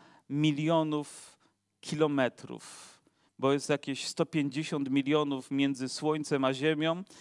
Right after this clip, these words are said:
więc z drugiej strony drugie sto pięćdziesiąt, więc trzysta milionów. Więc jaka powinna być odległość między pokładaniem jakiejkolwiek ufności w człowieku, a w Bogu? Może nawet jeszcze większej.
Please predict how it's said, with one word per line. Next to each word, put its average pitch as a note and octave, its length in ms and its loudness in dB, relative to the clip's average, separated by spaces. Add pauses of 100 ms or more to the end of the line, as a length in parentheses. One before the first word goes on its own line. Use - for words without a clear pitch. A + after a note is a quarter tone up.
(140)
więc C#3+ 220 2
z C3 100 -8
drugiej D3+ 320 2
strony D3+ 440 2
drugie D3 300 0
sto - 200 -2
pięćdziesiąt, D3+ 640 0
więc C#3+ 280 -4
trzysta F#3 420 0
milionów. D3+ 500 0 (280)
Więc D#3 140 2
jaka G#3 220 8
powinna F#3 400 0
być E3+ 220 -2
odległość D3+ 840 4
między D#3 320 2
pokładaniem E3 760 2 (320)
jakiejkolwiek E3+ 840 4
ufności E3 500 -4
w - 100 -12
człowieku, C#3+ 580 -2
a C#3 100 -2
w B2+ 100 -10
Bogu? A#2+ 600 -6 (320)
Może C3 240 0
nawet C3 260 0
jeszcze C#3+ 320 -4
większej. C3+ 800 -6